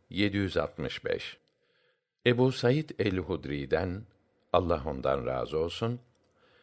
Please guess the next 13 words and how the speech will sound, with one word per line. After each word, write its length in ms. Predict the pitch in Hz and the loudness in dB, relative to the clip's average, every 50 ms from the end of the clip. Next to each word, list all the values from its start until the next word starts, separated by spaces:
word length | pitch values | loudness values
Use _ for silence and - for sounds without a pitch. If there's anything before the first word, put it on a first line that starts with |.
| _ _ _ - | _ _ _ -2
rivayet 540 | 92 107 107 104 107 107 113 131 143 139 - | 0 2 4 6 6 6 6 4 2 0 -2
edildiğine 580 | 73 - - 73 69 65 67 67 67 73 92 | -4 -4 -4 -6 -4 -4 -4 -4 -2 -2 -2
göre, 320 | 107 107 110 113 120 120 127 - - _ - - - - _ _ _ - | 0 0 0 2 2 0 -2 -4 -12 _ -20 -20 -20 -20 _ _ _ 4
Rasulullah 680 | - - 151 - - 131 123 120 123 120 123 131 131 123 | 4 6 6 6 4 4 4 4 4 4 2 2 0 0
sallallahu 800 | - - 101 90 85 82 82 82 80 80 95 98 95 87 76 69 | 0 0 0 2 4 4 4 4 4 2 2 2 2 2 2 2
aleyhi 420 | 69 69 71 85 98 80 71 67 | 2 2 2 0 0 -2 -2 -2
ve 80 | 62 58 | -2 -2
sellem, 560 | - - 69 64 60 67 87 110 120 123 123 - _ _ _ _ _ _ _ _ _ _ _ _ _ _ _ _ | -2 -4 -4 -2 -2 -2 -2 -2 -2 -4 -8 -12 _ _ _ _ _ _ _ _ _ _ _ _ _ _ _ _
içilecek 680 | - 107 - - 123 117 113 117 104 113 135 147 139 - | -10 -8 -2 0 2 4 4 4 4 2 0 0 0 -4
şeylere 680 | - - 92 82 69 69 67 71 65 71 65 65 - - _ _ _ _ _ - | -2 0 0 0 0 0 -2 0 0 0 0 -2 -4 -10 _ _ _ _ _ -6
üflemeyi, 800 | 101 92 - - 107 104 101 98 95 95 95 98 104 110 - - _ _ _ _ _ | -6 -6 -4 2 2 2 4 4 2 2 2 0 0 -2 -4 -8 _ _ _ _ _
solumayı 840 | - - - - - 110 107 113 113 110 107 104 107 110 120 127 123 - _ _ _ _ - | -16 -14 -8 2 4 4 6 6 4 4 4 4 2 2 0 0 -4 -10 _ _ _ _ -8
yasaklamıştı. 1080 | 92 95 98 85 - - 101 - - - 80 71 69 - - - - - 62 53 - | -2 0 0 0 2 0 0 0 2 0 0 0 0 -4 -8 -10 -10 -8 -8 -8 -8